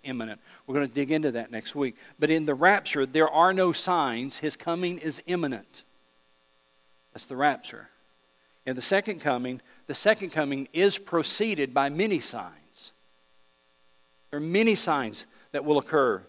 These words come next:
to signify his second coming. And then the, the fifth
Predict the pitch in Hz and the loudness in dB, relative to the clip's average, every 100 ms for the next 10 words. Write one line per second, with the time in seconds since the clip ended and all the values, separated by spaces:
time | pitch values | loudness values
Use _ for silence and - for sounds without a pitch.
0 | _ _ - - 170 147 131 139 135 123 | _ _ -8 -2 -2 -2 -2 0 0 -2
1 | 135 - 208 - 147 - 92 76 _ _ | -4 -4 -4 -6 -12 -14 -20 -20 _ _
2 | _ _ _ _ _ _ _ _ _ _ | _ _ _ _ _ _ _ _ _ _
3 | _ _ _ _ _ _ _ _ _ _ | _ _ _ _ _ _ _ _ _ _
4 | _ _ _ _ _ _ 120 135 156 147 | _ _ _ _ _ _ -4 0 0 -2
5 | 131 139 - 139 127 185 160 - - | -6 -8 -8 -14 -4 4 4 2 -8